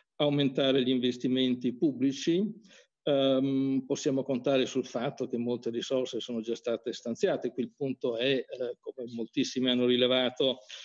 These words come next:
che bisogna rafforzare la capacità di realizzare rapidamente, eh, le opere. Gli investimenti pubblici hanno un effetto moltiplicativo ampio, quindi possono aiutare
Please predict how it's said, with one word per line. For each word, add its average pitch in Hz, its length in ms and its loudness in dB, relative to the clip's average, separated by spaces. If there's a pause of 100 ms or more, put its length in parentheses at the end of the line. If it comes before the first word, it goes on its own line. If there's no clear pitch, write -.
(140)
che 151 100 0
bisogna 147 360 4
rafforzare 139 760 2
la 131 320 2
capacità 135 720 0
di 127 160 2
realizzare 131 800 2
rapidamente, 123 960 -2
eh, 120 320 0
le 131 140 2
opere. 131 540 0 (340)
Gli 180 60 0
investimenti 165 640 2
pubblici 151 460 0
hanno 135 300 4
un 135 140 4
effetto 131 480 0
moltiplicativo 123 1000 -2
ampio, 143 340 2
quindi 123 280 -2
possono 123 440 -4
aiutare 120 800 -2